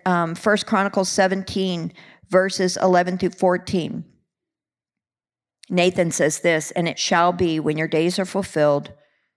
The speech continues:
when you must go to be with your fathers, that I have set up a seed after you who will be of your sons,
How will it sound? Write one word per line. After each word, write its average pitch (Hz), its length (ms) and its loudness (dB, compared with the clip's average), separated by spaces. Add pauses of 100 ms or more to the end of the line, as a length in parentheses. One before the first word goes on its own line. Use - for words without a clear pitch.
(200)
when 170 200 0
you 175 80 0
must 165 280 0
go 165 120 4
to 175 80 0
be 175 160 2
with 175 160 2
your 185 120 0
fathers, 147 640 0 (1080)
that 165 160 4
I 170 140 6
have 165 160 0
set 180 280 2
up 180 180 0
a 165 80 0
seed 175 480 -2
after 165 300 0
you 160 200 -2
who 160 180 0
will 156 140 0
be 156 380 -4
of - 120 0
your 160 120 -2
sons, 143 600 -2